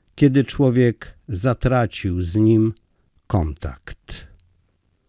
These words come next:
Aniołowie ojca Pio. Przez całe długie życie ojciec Pio uczył swoje duchowe dzieci szacunku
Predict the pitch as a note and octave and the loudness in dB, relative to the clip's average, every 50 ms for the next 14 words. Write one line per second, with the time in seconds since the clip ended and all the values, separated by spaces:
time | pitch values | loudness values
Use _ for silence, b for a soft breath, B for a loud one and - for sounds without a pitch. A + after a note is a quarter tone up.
0 | _ _ _ _ _ _ _ _ _ _ _ _ _ _ _ _ _ _ _ _ | _ _ _ _ _ _ _ _ _ _ _ _ _ _ _ _ _ _ _ _
1 | _ _ _ _ _ _ _ _ _ - F2+ F2+ F#2+ F#2+ F#2 G2 G#2+ B2+ C#3+ C#3+ | _ _ _ _ _ _ _ _ _ -10 -6 -4 -2 -2 -2 -2 -2 -2 -2 -2
2 | C#3+ C#3 C3+ B2+ B2 A#2+ A#2+ - _ _ G#2 F#2+ F2+ E2+ - - - - F2+ E2+ | -2 -2 -2 -2 -2 -4 -6 -8 _ _ -4 -4 -4 -4 -6 -10 -10 -8 -8 -6
3 | E2+ D#2+ E2+ G#2 - _ _ _ _ _ _ _ G#2 F#2 F2+ F2+ F2+ F2+ F#2+ F#2 | -6 -8 -10 -12 -16 _ _ _ _ _ _ _ -6 -6 -4 -6 -8 -10 -10 -10
4 | F2 F2+ G2 G2 - _ _ _ _ _ _ _ _ _ _ _ _ _ _ _ | -12 -12 -14 -16 -18 _ _ _ _ _ _ _ _ _ _ _ _ _ _ _
5 | _ _ _ _ _ _ _ _ _ _ _ _ _ _ _ _ _ _ _ _ | _ _ _ _ _ _ _ _ _ _ _ _ _ _ _ _ _ _ _ _
6 | _ _ _ _ _ _ _ _ _ - - A#2 - - - - - D#3 E3 D#3+ | _ _ _ _ _ _ _ _ _ -8 -6 -6 -6 -6 -6 -4 -4 -2 0 0
7 | C#3 A#2 G#2 G#2+ B2 D3+ F3+ F#3 E3+ D3 C#3 C#3 B2+ A2 G#2 A2 B2+ C3 - - | 0 2 2 2 2 2 2 0 0 2 2 4 4 4 2 0 -2 -4 -4 -4
8 | - C3+ B2+ A#2 A2+ G#2 - A#2+ A2+ G2 - - - - C#3+ D3 C3+ C3 B2+ B2 | -2 0 2 2 0 0 -2 -2 -2 -2 -4 -12 -6 -2 0 2 4 4 4 4
9 | A#2 A#2 A2 - _ _ _ _ _ _ _ _ - D#3 D#3 D3+ - - A2 F#2+ | 2 2 -2 -4 _ _ _ _ _ _ _ _ 6 6 6 6 2 -2 -2 -2
10 | F2 - - - - G#2+ G#2+ G#2+ G#2+ G2 F#2+ G#2+ F#2+ B2+ C#3 B2 A2+ A#2 A2+ G#2 | -2 -4 -8 -4 -2 0 2 2 2 2 0 -2 0 0 -2 0 2 0 2 2
11 | A2+ A#2+ A2 - - - A#2+ A#2 - - - - C#3 C#3 - - - B2+ A#2+ A#2 | 0 0 -2 -4 -4 -2 -2 -2 -2 -4 -6 -6 -6 -6 -6 -2 0 2 2 2
12 | A2+ G2+ - - G#2+ G#2 G2+ F#2 | 2 0 -2 -2 -2 0 0 -2